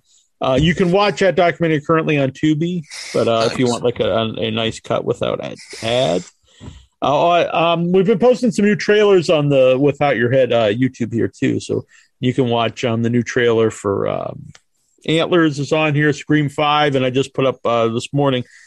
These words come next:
Speaker 1: Black Phone with, uh, Ethan Hawke, which this one looks really cool, too.
Speaker 2: Oh, nice.
Speaker 1: New horror movie. Yeah, they've been sending us, uh, some horror trailers. By the way, if you s-, send me a horror trailer, I'll put up on the, up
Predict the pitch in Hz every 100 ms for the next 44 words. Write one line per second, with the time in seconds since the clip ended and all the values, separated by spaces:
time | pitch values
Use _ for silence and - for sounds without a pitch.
0 | _ - - 156 170 151 - 127 110 104
1 | 107 104 - 95 120 135 120 101 135 110
2 | 107 101 - 131 127 107 98 107 101 -
3 | 104 104 - 110 - _ 101 73 98 131
4 | - - - _ _ 110 104 104 104 104
5 | 104 110 101 _ _ _ _ _ - -
6 | _ _ _ _ - 101 101 120 139 -
7 | 175 175 160 - 143 127 131 123 139 143
8 | 135 - 117 - 240 285 277 - 233 196
9 | - 220 - 233 226 190 226 220 190 160
10 | 151 175 160 156 143 135 127 120 123